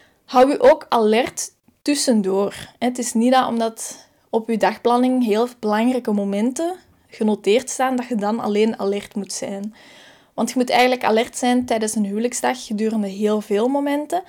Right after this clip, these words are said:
Want er zijn ook tussenmomentjes die belangrijk kunnen zijn. Bijvoorbeeld, hè, er, er gebeurt iets tussen, een,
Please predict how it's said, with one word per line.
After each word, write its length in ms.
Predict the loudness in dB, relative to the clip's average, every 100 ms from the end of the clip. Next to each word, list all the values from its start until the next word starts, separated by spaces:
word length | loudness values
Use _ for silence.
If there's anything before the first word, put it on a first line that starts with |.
| -14 -20 -14
Want 180 | -4 -4
er 60 | 0
zijn 200 | 2 2
ook 100 | 0
tussenmomentjes 920 | -4 -2 0 -2 -2 -8 -8 -8 -6
die 140 | -6
belangrijk 500 | -4 -2 -2 -4 -6
kunnen 280 | -6 -6 -6
zijn. 420 | -8 -8 -8 -10 -12 _ _ _ _ _ _ _ _ _
Bijvoorbeeld, 680 | -6 0 0 2 2 2 -2
hè, 100 | -6
er, 240 | -4 -6 -6 -10
er 100 | -10
gebeurt 460 | -8 -4 -4 -4 -4
iets 260 | -4 -6 -12 -18 -20 -20 _
tussen, 640 | -4 -2 0 2 2 0
een, 460 | 0 -2 -2 -4